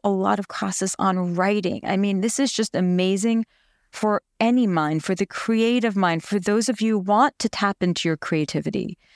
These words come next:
So you gain new skills in as little as ten minutes, either on your phone, computer, tablet, smartphone, and even audio mode to listen on the go. So how much would it cost to take one-on-one classes from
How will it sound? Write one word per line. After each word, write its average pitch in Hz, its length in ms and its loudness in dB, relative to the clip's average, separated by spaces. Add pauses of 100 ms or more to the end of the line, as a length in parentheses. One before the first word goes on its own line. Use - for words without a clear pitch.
So - 200 -2
you 208 40 0
gain 240 420 2
new 226 200 2
skills 208 520 0
in 180 140 0
as 170 160 -2
little 170 240 0
as 170 140 -2
ten 170 260 -2
minutes, 180 380 -2
either 170 240 0
on 160 140 0
your 160 180 0
phone, 156 420 0
computer, 156 580 0
tablet, 151 460 -2
smartphone, 151 580 -2
and 151 160 -4
even 320 420 2 (460)
audio 247 320 2
mode 147 420 -2
to 202 100 0
listen 208 260 0
on 190 140 2
the 175 80 0
go. - 320 -4 (360)
So - 280 0
how 220 320 2
much 247 280 2
would 208 120 0
it - 80 -6
cost 185 340 0
to 175 80 -6
take 175 300 -2
one-on-one 175 800 0
classes 156 640 -2
from 156 500 0